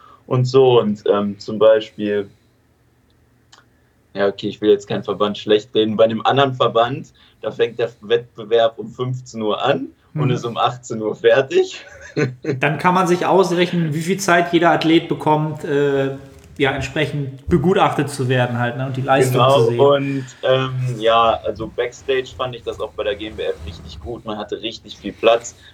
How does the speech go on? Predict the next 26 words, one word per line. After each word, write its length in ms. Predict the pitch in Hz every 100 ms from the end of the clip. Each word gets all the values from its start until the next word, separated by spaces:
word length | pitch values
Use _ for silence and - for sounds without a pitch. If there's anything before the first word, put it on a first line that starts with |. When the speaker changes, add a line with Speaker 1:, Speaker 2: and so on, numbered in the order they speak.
| _
Speaker 1:
Bei 140 | 104
anderen 320 | - 113 117 117
Verbänden 680 | 107 101 110 113 107 107
war 220 | 101 104 104
der 140 | 196
Backstage-Bereich 960 | 208 - - 220 226 - 196 98 101 -
teilweise 480 | 110 104 101 98 98
so 320 | 90 117 131
voll, 500 | 127 110 104 110 - - _ _ _
dass 300 | 104 101 -
die 140 | 98
Athleten 580 | 95 95 107 113 - 110
neben 300 | 101 101 101
der 120 | 95
Toilette 520 | 95 101 95 98 123 101
lagen, 580 | 95 92 92 107 135 - - - - - -
weil 180 | 101 95
kein 220 | - 101
Platz 340 | 98 123 131 -
mehr 180 | 110 95
sonst 420 | 98 98 90 -
da 240 | 98 95 95
war. 260 | 104 135 - _ _ _ _ _ _ _ _ -
Und, 640 | - 113 113 110 107 104 -
äh, 460 | 101 98 98 98 - - _
ja, 360 | 98 104 95